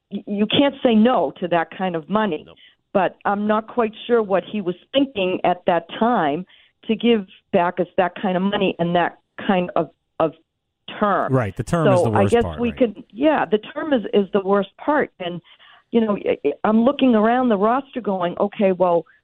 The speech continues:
Speaker 1: where can he open up some space to give these guys, McAvoy, Carlo, and, and Heinen,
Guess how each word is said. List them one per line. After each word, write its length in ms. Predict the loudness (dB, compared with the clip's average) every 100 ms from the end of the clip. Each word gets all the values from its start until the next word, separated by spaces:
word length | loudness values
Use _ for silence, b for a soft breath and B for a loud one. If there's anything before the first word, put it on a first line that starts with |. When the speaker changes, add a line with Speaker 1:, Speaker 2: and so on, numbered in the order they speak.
| _
Speaker 1:
where 220 | 2 2
can 200 | 0 0
he 160 | 0 2
open 340 | 0 2 2
up 120 | 2 -2 -4
some 100 | -6 -6
space 380 | -2 2 4 2 -2 -12 b b b _ _
to 100 | -2
give 260 | 2 2 2
these 280 | 2 2 0 0
guys, 300 | 0 2 0
McAvoy, 600 | 2 0 0 -2 -2 -2
Carlo, 580 | -4 -2 0 2 2 0 -2
and, 240 | -2 -2 -2
and 180 | -4 -2
Heinen, 480 | 0 2 2 2